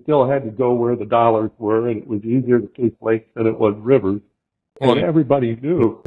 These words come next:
Speaker 2: had the resorts on the lakes. You had the, you had all
Speaker 1: Yeah, e-, e-, everybody knew the muskies were gonna go into the rivers to migrate anyway. Uh,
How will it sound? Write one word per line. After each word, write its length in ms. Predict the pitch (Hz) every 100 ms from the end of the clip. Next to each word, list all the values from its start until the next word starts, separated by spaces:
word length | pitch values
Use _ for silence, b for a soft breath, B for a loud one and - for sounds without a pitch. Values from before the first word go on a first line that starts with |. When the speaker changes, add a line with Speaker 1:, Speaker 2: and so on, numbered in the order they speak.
| 113
Speaker 2:
had 100 | 110
the 80 |
resorts 500 | 107 104 110 107 104
on 160 | 110 104
the 60 | 101
lakes. 520 | 104 101 101 - - 107
You 60 |
had 180 | 101 98
the, 140 | 101 104
you 80 | 104
had 140 | 104
all 400 | 104 196 170 165 -
Speaker 1:
Yeah, 60 |
e-, 40 | 185 - 220
e-, 60 | 226
everybody 400 | 214 233 196 185
knew 160 | 165 190
the 100 | 165
muskies 440 | 156 165 - 139
were 100 | 147
gonna 200 | 139 139
go 180 | 139 143
into 100 | 147
the 100 | 117
rivers 320 | 123 135 131 120 -
to 80 |
migrate 600 | 123 131 127 120 127 120 _
anyway. 400 | 156 131 107 - - _ _ _ _ _ _ -
Uh, 180 | 120 101